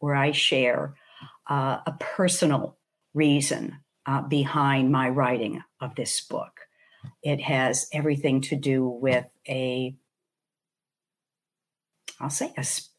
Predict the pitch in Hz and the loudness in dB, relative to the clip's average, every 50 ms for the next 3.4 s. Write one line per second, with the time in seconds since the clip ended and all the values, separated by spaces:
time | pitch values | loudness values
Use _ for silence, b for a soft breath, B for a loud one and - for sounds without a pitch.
0 | _ _ - 143 139 135 - - - - - 165 165 175 175 175 - 196 190 185 | _ _ -2 0 0 0 0 -2 -2 2 4 4 6 4 4 4 2 2 2 2
1 | 190 - - 180 175 196 233 214 - - - - - - - - 139 131 123 127 | 0 0 2 2 2 2 2 0 -4 -6 -10 -10 -10 -10 -6 -4 -2 -2 0 -2
2 | 131 - - 139 139 135 131 139 135 - - 160 160 160 160 - - 160 156 147 | -4 -4 -2 0 2 2 2 2 0 0 2 2 2 2 2 4 4 4 4 4
3 | 135 135 143 151 160 165 165 | 2 4 4 4 4 2 -2